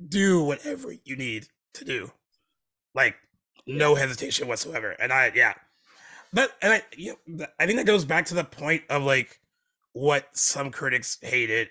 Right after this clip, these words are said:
Speaker 1: and then what we all loved. Al-, uh, the, other than the cinematography, they point out the fact that they, they hate how the second half gets so violent.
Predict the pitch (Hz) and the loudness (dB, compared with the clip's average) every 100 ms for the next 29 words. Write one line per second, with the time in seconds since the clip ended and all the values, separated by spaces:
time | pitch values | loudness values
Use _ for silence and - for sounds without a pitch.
0 | - 113 113 110 113 107 - _ _ _ | -4 -4 -4 -4 -4 -4 -6 _ _ _
1 | _ _ _ _ _ 120 127 117 113 - | _ _ _ _ _ -8 -6 -6 -8 -4
2 | 117 110 117 139 127 113 104 _ _ _ | -2 -2 0 0 0 -4 -10 _ _ _
3 | _ _ 151 147 143 147 143 139 - 165 | _ _ -2 0 0 -2 -2 -6 -2 2
4 | 165 151 135 135 127 123 139 143 127 120 | 2 0 -4 -6 -6 -2 2 2 2 -2
5 | 123 139 127 120 - 127 117 117 110 - | -2 -2 -2 -2 -6 -4 -2 -2 -2 -4
6 | _ _ _ _ - - - 139 135 147 | _ _ _ _ -12 -10 -6 -2 0 2
7 | 175 143 147 139 143 135 135 131 131 127 | 2 2 0 0 -2 -2 -2 -2 -2 -6
8 | - 127 117 117 117 117 113 | -6 -8 -4 -2 0 -2 -6